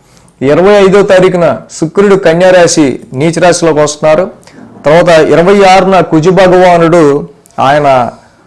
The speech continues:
ఆ, మిథున రాశి శత్రుక్షేత్రంలోకి ఆయన బుధుడి ఇంట్లోకి అడుగు పెడుతూ ఉన్నారు.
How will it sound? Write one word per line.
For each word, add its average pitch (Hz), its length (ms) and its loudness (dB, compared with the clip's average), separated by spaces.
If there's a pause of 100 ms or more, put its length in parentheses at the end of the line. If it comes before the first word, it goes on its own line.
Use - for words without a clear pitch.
(280)
ఆ, 120 140 -6
మిథున 170 360 0
రాశి 202 480 0 (300)
శత్రుక్షేత్రంలోకి 175 1300 -2 (140)
ఆయన 139 480 0
బుధుడి 170 320 0
ఇంట్లోకి 175 300 0
అడుగు 156 180 2
పెడుతూ 151 320 -2
ఉన్నారు. 123 320 -2